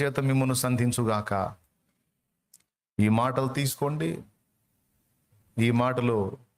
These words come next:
దేవుడు తన గ్రంథములో మనకు అందిస్తున్న వాక్కులు. ఈవేళ వాటిని మన జ్ఞాపకంలో తీసుకొచ్చి మనకు అందిస్తున్నాడంటే స్పష్టంగా నువ్వు ఏం ప్రార్థన చేశావో, ఎంత ఏడ్చుకుంటున్నావో, నీ తిప్పలేందో,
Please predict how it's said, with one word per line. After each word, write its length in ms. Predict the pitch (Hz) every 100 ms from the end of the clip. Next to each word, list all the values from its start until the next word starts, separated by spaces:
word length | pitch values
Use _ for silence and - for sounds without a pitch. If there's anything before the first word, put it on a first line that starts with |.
| _ _ 98
దేవుడు 600 | 113 131 123 117 104 - - _ _ _ _ _ _ _ _ _ _ _ _ _ 113
తన 180 | 113
గ్రంథములో 540 | 98 117 117 123 127 120
మనకు 280 | 117 110 110
అందిస్తున్న 520 | 113 117 - 117 110
వాక్కులు. 600 | 101 98 - - - - - _ _ _ _ _ _ _ _ _ _ 85
ఈవేళ 380 | 110 127 147
వాటిని 340 | 151 143 139 139
మన 140 | 135
జ్ఞాపకంలో 560 | 127 127 131 131 135 131
తీసుకొచ్చి 460 | 127 123 131 123
మనకు 240 | 127 123 123
అందిస్తున్నాడంటే 920 | 123 120 - 120 117 113 110 - - _ _ _ _
స్పష్టంగా 540 | - 120 113 139 135 135
నువ్వు 180 | 127 110
ఏం 200 | 95 107
ప్రార్థన 420 | 123 123 135 135
చేశావో, 500 | 131 131 131 135 135
ఎంత 300 | 110 107 123
ఏడ్చుకుంటున్నావో, 840 | 127 120 123 123 127 123 120 127
నీ 200 | 110 107
తిప్పలేందో, 720 | 104 104 127 127 123 131